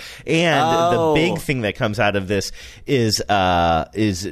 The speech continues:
Speaker 1: he says, "You're off the travel team." And the only reason John is doing any of this is so that he can get back to Luxembourg for, you know, world-saving purposes.
Speaker 2: Yeah. Uh, I, I'm,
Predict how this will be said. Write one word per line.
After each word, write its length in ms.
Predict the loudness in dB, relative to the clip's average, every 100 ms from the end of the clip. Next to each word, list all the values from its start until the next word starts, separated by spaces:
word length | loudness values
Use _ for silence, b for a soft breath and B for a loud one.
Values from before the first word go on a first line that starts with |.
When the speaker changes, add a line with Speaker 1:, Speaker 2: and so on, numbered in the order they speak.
| -10 -6
Speaker 1:
he 140 | -4 -2
says, 260 | -2 -2
"You're 160 | 0 2
off 220 | 0 0
the 60 | -4
travel 420 | -2 0 0 -2
team." 280 | -6 -8 -6
And 120 | -4
the 160 | -6 -4
only 680 | 0 2 2 2 0 0 0
reason 400 | 2 0 0 -2
John 300 | 0 0 -2
is 120 | -6
doing 280 | -6 -6 -6
any 120 | -8
of 100 | -6
this 220 | -6 -6
is 140 | -8 -6
so 100 | -4
that 180 | -4
he 120 | -6 -10
can 100 | -8
get 160 | -8
back 220 | -8 -8 -8
to 100 | -10
Luxembourg 880 | -10 -14 -16 -16 -14 -12 -12 -14 -18
for, 480 | -20 -14 -10 -10 -12 B B B B
you 140 | 0
know, 120 | 2
world-saving 760 | 0 0 0 0 -4 -6 -6 -10
purposes. 580 | -14 -14 -14 -16 -16 -18 -20 -20 -20 _ -20 _ -20 -20 _ _ _
Speaker 2:
Yeah. 300 | -6 -6 -8 B B B -4
Uh, 140 | -2 -2 0
I, 160 | 0 0
I'm, 260 | 0 0 -2